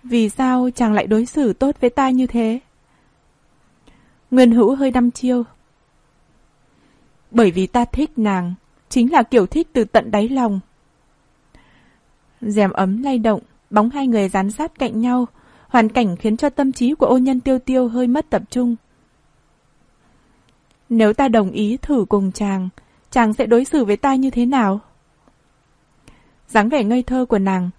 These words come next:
dường như làm sống lại những năm tháng xưa cũ. Tầm mắt của Nguyên Hữu trở nên mơ hồ. Hắn ta mỉm cười, vuốt mặt ô nhân Tiêu Tiêu, trong mắt đầy sự dịu dàng. "Đối xử tốt với nàng, khiến nàng vui vẻ."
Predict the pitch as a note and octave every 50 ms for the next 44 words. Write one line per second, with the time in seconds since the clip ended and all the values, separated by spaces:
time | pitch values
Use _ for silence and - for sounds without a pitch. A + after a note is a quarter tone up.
0 | _ _ _ _ - G#3+ A#3 A3+ A3 B3 C#4+ C#4 C4+ B3 A3 G3+ G3 - A3+ G#3
1 | G#3+ B3 D#4 C#4+ - F#3+ G3 G3 B3 C#4 C4+ C4+ - - A3+ A3 A#3 B3 - C#4+
2 | C#4 C4 - B3 A3 F#3+ C4 E4 F4 - _ _ _ _ _ _ _ _ - A#3+
3 | G#3 G#3 B3 F4 - _ B3+ A3 A3 B3+ C4 B3+ B3 C4 B3 D4+ - - D4 G3
4 | F#3+ A3+ B3 A#3+ A#3+ A#3+ B3+ B3+ A3+ G#3 G#3 G3 F#3 F3 F3 - _ _ _ _
5 | _ _ _ - C4 A#3 A#3+ - D4 D4 C#4 C#4 C4 A3 F#3 - - G#3 G3+ G3
6 | F#3 F#3 F#3 - - G#3+ A#3 D#4 D#4+ D#4 C4+ A3 G3 - - B3+ B3 B3 B3+ B3+
7 | B3 - C4+ B3+ B3 - - B3 B3+ B3+ B3 A#3+ - - _ _ _ _ _ _
8 | _ _ - B3+ A3+ A3 A3+ C4+ D4+ - G#3+ G#3 F#3+ E3+ - - - - F3 F#3+
9 | G#3 - - - G3 F#3 F3+ F3+ F3+ F3 - _ _ _ _ _ _ _ _ _
10 | _ _ _ _ _ _ _ _ _ _ _ _ _ _ _ _ _ _ _ _
11 | _ _ _ _ _ _ _ _ _ _ _ _ _ _ - - G#3+ G#3+ G3+ A3
12 | - - C#4+ A3 F#3+ - - B3+ C#4+ - - A#3+ A3 A#3 A#3+ A#3 G#3+ G3+ F#3+ F3+
13 | F#3 - _ _ - B3 A3 B3+ D4+ C4+ A3 G3+ - C4 C4 C4 B3+ - B3 A3+
14 | G3 E3+